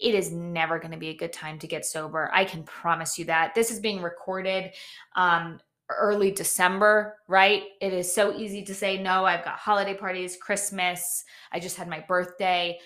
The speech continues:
New Year's. I'll just start on New Year's. Yeah, I'm gonna do the dry January thing," right? Guess what? There's gonna be a dinner, there's gonna be a conference, there's gonna be a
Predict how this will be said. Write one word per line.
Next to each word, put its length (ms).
New 260
Year's. 380
I'll 80
just 160
start 180
on 180
New 120
Year's. 280
Yeah, 140
I'm 140
gonna 180
do 120
the 100
dry 220
January 580
thing," 300
right? 280
Guess 260
what? 240
There's 180
gonna 200
be 120
a 160
dinner, 420
there's 220
gonna 160
be 120
a 80
conference, 720
there's 240
gonna 120
be 120
a 120